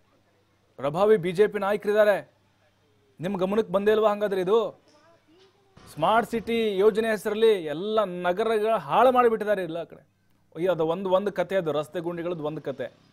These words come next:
ಆದ್ರೆ ಮೀನು ಮಾರುಕಟ್ಟೆಗೆ ನೀವು ಯಾಕೆ ಅವಕಾಶ ಕೊಡ್ತಾ ಇಲ್ಲ? ಪಾಪ ಎಲ್ಲೆಲ್ಲಿಂದನೂ ಹಳ್ಳಿಗಳಿಂದ ಬಂದು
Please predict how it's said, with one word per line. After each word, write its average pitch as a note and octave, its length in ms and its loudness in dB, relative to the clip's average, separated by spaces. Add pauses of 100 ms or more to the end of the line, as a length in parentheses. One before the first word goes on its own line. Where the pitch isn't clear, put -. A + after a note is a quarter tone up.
(640)
ಆದ್ರೆ G#3 180 2
ಮೀನು A#3 360 4
ಮಾರುಕಟ್ಟೆಗೆ A#3+ 540 2
ನೀವು A3+ 140 -2
ಯಾಕೆ G#3+ 180 2
ಅವಕಾಶ G#3 320 0
ಕೊಡ್ತಾ F#3 340 -4
ಇಲ್ಲ? F3 180 -4 (1500)
ಪಾಪ G3 220 0
ಎಲ್ಲೆಲ್ಲಿಂದನೂ A3+ 400 2
ಹಳ್ಳಿಗಳಿಂದ A3 480 2
ಬಂದು G#3 340 0